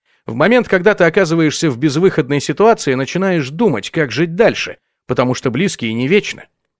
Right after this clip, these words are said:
Плюс у меня двое чудесных детей, которых я люблю и которым хочу помогать. А на нашу пенсию, в тот момент порядка семнадцати с половиной тысячи, не сможешь детям помогать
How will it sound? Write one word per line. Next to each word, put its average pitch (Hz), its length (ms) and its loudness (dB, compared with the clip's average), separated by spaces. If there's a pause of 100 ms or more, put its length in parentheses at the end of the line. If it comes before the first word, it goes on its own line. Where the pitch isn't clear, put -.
Плюс 123 260 -4
у - 20 -4
меня 123 220 -2
двое 147 240 0
чудесных 123 500 -4
детей, 107 320 0
которых 123 380 -2
я 120 180 -2
люблю 107 480 -2 (240)
и 117 80 -8
которым 143 380 0
хочу 127 300 0
помогать. 180 580 0 (340)
А 135 80 0
на 175 100 4
нашу 214 260 2
пенсию, 247 520 -2 (160)
в - 100 -20
тот 156 140 2
момент 165 340 0
порядка 135 560 0
семнадцати 151 480 -4
с - 80 -6
половиной 135 420 0
тысячи, 160 380 -6
не 151 180 -2
сможешь 185 540 0
детям 156 360 0
помогать 127 520 -2